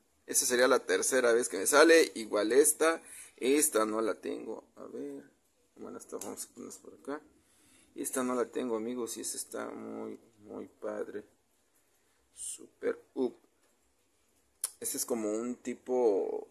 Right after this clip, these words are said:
mm, a lo que yo entendí, es como una tipo reencarnación de, de Majin Buu, eh, de Majin Buu, pero en humano. Creo que esta, este personaje, creo que sí lo van a añadir a,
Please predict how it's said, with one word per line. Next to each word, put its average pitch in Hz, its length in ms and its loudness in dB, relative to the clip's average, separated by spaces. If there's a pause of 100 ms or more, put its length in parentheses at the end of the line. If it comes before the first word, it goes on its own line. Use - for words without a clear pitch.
(220)
mm, 101 680 -10
a 101 80 -2
lo 107 140 0
que 110 140 4
yo 113 80 4
entendí, 123 480 4
es 151 160 4
como 123 180 -6
una 123 420 -4
tipo - 400 -4
reencarnación 110 880 -2
de, 110 200 0
de 113 240 0
Majin 120 300 4
Buu, 139 280 0
eh, 113 120 4
de 117 100 4
Majin 127 300 4
Buu, 190 220 6
pero 117 440 8
en 113 260 -2 (100)
humano. 113 580 -2 (1040)
Creo 135 200 0
que 135 160 4
esta, 139 400 6
este 135 340 0
personaje, 113 680 -4
creo - 240 -10
que 120 100 -8
sí 117 180 -4
lo 113 120 0
van 113 180 2
a 117 60 -2
añadir 110 400 -4
a, 110 200 -6